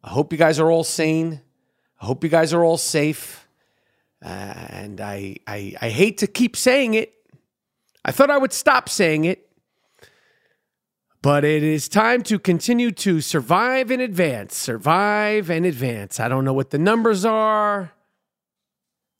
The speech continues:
As of the recording of this I Am Rappaport Stereo po-,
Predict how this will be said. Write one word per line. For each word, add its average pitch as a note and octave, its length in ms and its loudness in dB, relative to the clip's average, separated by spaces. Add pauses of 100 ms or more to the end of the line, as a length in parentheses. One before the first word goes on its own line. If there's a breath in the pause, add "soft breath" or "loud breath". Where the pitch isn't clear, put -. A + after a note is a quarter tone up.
As D3 220 2
of D#3 200 4
the C#3+ 60 -2
recording E3 380 2
of D#3+ 40 0
this E3 160 0
I E3 120 2
Am E3 100 0
Rappaport E3 400 0
Stereo E3 400 2
po-, D3+ 160 -2